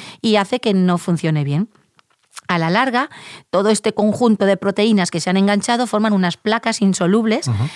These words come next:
Speaker 1: de proteínas mal plegadas alrededor de las neuronas. Y esto es lo que recibe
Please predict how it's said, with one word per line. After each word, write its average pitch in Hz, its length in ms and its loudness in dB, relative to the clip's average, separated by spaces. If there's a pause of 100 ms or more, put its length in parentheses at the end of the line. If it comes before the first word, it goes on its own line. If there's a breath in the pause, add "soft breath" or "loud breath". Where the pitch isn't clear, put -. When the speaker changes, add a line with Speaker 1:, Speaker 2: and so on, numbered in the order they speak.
(100)
Speaker 1:
de 196 160 0
proteínas 190 480 2
mal 180 240 0 (380)
plegadas 220 600 -2 (320 loud breath)
alrededor 175 520 0
de 185 80 0
las 165 160 -2
neuronas. 151 520 -4 (440 loud breath)
Y 202 200 0
esto 277 180 -4
es 277 80 -2
lo 240 100 -2
que 214 100 -4
recibe 202 520 -4